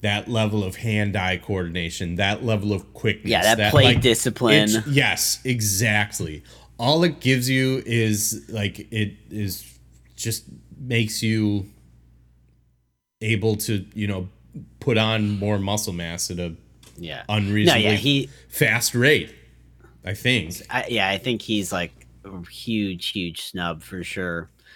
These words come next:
Speaker 2: Um, but anyway, what were we talking before that? Oh, the guy on the team. Yeah, we found that out, and that was so, I was like, "Damn, that's fucking awesome." Um, I don't,
Speaker 1: Yeah,
Speaker 2: I'm
Speaker 1: I'm
Speaker 2: not
Speaker 1: gonna
Speaker 2: sure
Speaker 1: look
Speaker 2: if he
Speaker 1: this up.
Speaker 2: still writes for anyone else or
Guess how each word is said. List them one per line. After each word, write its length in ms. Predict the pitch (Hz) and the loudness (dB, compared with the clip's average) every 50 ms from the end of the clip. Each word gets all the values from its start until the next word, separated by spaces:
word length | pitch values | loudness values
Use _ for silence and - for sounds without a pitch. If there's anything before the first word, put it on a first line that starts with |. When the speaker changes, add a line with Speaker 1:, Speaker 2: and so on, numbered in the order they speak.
| - - - - - - - - - - - | -20 -20 -20 -20 -20 -20 -20 -20 -20 -14 -10
Speaker 2:
Um, 500 | 101 95 92 92 90 90 90 90 92 - _ _ _ - | -6 -6 -4 -4 -6 -6 -8 -10 -12 -16 _ _ _ 2
but 300 | 117 107 101 - - _ _ _ _ _ _ _ _ - | 4 4 4 2 0 _ _ _ _ _ _ _ _ 2
anyway, 460 | 165 170 147 120 107 101 98 92 - - _ _ - | 4 4 6 4 2 0 0 -4 -6 -10 _ _ -4
what 100 | 156 185 | -2 -2
were 60 | 208 | -2
we 80 | 214 208 | -2 0
talking 260 | - 208 190 208 202 | 0 0 0 -2 -4
before 220 | 190 - 214 208 | -4 -4 0 2
that? 120 | 208 208 165 | 4 6 6
Oh, 80 | 175 156 | 6 6
the 80 | 127 120 | 4 6
guy 160 | 151 165 185 | 6 6 8
on 60 | 170 | 6
the 60 | 135 - | 6 4
team. 180 | - 202 175 151 | 4 4 6 6
Yeah, 160 | 151 123 92 | 6 6 4
we 80 | 92 | 4
found 240 | 110 - 139 139 143 131 | 2 2 4 4 6 4
that 100 | 107 104 | 4 6
out, 200 | 123 147 104 82 | 6 6 6 4
and 80 | 82 | 2
that 100 | 98 107 | -2 -2
was 140 | 107 98 - | -2 -4 -4
so, 320 | - 131 123 107 98 90 - - | -2 0 0 0 0 -2 -8 -12
I 60 | - 104 | -14 -12
was 100 | 98 98 | -12 -12
like, 140 | 92 - | -12 -10
"Damn, 220 | - 139 131 80 78 | -8 -6 -6 -6 -8
that's 180 | 92 - - | -10 -14 -14
fucking 320 | - - 117 - - - - - | -16 -18 -16 -14 -14 -16 -14 -12
awesome." 520 | - 82 85 117 135 - - - - 135 _ _ _ _ _ _ _ _ _ _ _ _ _ _ _ _ _ _ _ _ - | -10 -10 -8 -8 -10 -12 -16 -20 -20 -20 _ _ _ _ _ _ _ _ _ _ _ _ _ _ _ _ _ _ _ _ -20
Um, 280 | - 67 57 55 62 64 | -18 -18 -16 -16 -10 -6
I 80 | 90 110 | -4 -2
don't, 240 | 113 120 117 - - - - - - | 0 0 -2 -4 -8 -16 -20 -14 -10
Speaker 1:
Yeah, 80 | - 82 | -6 -4
Speaker 2:
I'm 40 | 76 | -2
Speaker 1:
I'm 40 | 123 | 0
Speaker 2:
not 60 | 120 | 2
Speaker 1:
gonna 120 | 139 135 | 4 4
Speaker 2:
sure 80 | 123 120 | 4 4
Speaker 1:
look 100 | 123 107 | 4 2
Speaker 2:
if 40 | 98 | -2
he 60 | - | -2
Speaker 1:
this 40 | - | -2
up. 20 | - | -2
Speaker 2:
still 160 | - 120 110 | 0 0 0
writes 300 | 107 104 107 104 - - | 0 0 -2 -2 -4 -8
for 240 | - - 117 107 107 | -8 -6 -4 -4 -2
anyone 340 | 107 107 107 104 101 98 98 | 0 0 -2 -2 -2 -2 -2
else 440 | 98 98 95 92 - - - - - - | -2 -4 -4 -6 -8 -8 -10 -10 -8 -6
or 300 | 101 92 90 85 87 | -4 -4 -2 -4 -4